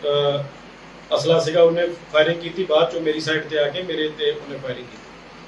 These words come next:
ਕਿਉਂਕਿ ਅਸੀਂ ਗੱਡੀ 'ਚ ਸੀ ਕਰਕੇ ਸਾਡਾ ਬਚਾਅ ਹੋ ਗਿਆ। ਗੱਡੀ ਦੀਆਂ ਡੋਰਾਂ ਨੇ ਸਾਨੂੰ ਇੱਕ ਤਰ੍ਹਾਂ ਨਾਲ ਕਵਰੇਜ ਦੇ, ਥੋੜ੍ਹੀ ਜਿਹੀ ਦੇ ਦਿੱਤੀ ਤੇ ਉਹਦੇ ਕਰਕੇ, ਕਿਉਂਕਿ ਗੱਡੀ ਸਾਡੀ ਸਟਾਰਟ ਹੀ ਖੜੀ ਸੀਗੀ ਤੇ ਅਸੀਂ ਬੜੀ ਹੁਸ਼ਿਆਰੀ ਨਾਲ, ਜਲਦੀ ਨਾਲ ਆਪਣੇ ਆਪ ਨੂੰ ਉੱਥੋਂ ਸੇਵ ਕਰਨਾ ਬਿਹਤਰ ਸਮਝਿਆ।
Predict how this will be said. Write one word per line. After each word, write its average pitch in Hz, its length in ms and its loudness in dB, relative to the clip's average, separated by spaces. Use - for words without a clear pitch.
ਕਿਉਂਕਿ 151 240 0
ਅਸੀਂ 170 260 2
ਗੱਡੀ 147 240 0
'ਚ - 60 -4
ਸੀ 185 160 -4
ਕਰਕੇ 170 300 0
ਸਾਡਾ 160 260 -2
ਬਚਾਅ 151 320 2
ਹੋ 156 120 0
ਗਿਆ। 170 140 4
ਗੱਡੀ 151 280 -2
ਦੀਆਂ 160 240 -4
ਡੋਰਾਂ 147 280 4
ਨੇ 156 80 -4
ਸਾਨੂੰ 147 300 -8
ਇੱਕ 147 200 -4
ਤਰ੍ਹਾਂ 151 200 4
ਨਾਲ 151 120 0
ਕਵਰੇਜ 156 360 2
ਦੇ, 143 120 0
ਥੋੜ੍ਹੀ 147 160 -2
ਜਿਹੀ 156 120 -4
ਦੇ 139 180 0
ਦਿੱਤੀ 147 180 -2
ਤੇ 156 260 -4
ਉਹਦੇ 170 180 -2
ਕਰਕੇ, 156 320 0
ਕਿਉਂਕਿ 165 300 -4
ਗੱਡੀ 147 180 -4
ਸਾਡੀ 170 240 -2
ਸਟਾਰਟ 156 400 2
ਹੀ 202 80 0
ਖੜੀ 175 200 2
ਸੀਗੀ 165 260 -10
ਤੇ 170 160 4
ਅਸੀਂ 185 220 -2
ਬੜੀ 180 380 0
ਹੁਸ਼ਿਆਰੀ 143 380 6
ਨਾਲ, 165 180 0
ਜਲਦੀ 147 360 2
ਨਾਲ 160 320 0
ਆਪਣੇ 165 300 0
ਆਪ 160 200 -4
ਨੂੰ 165 140 -12
ਉੱਥੋਂ 160 200 -12
ਸੇਵ 147 280 -2
ਕਰਨਾ 151 300 -2
ਬਿਹਤਰ 143 280 -2
ਸਮਝਿਆ। 156 380 -4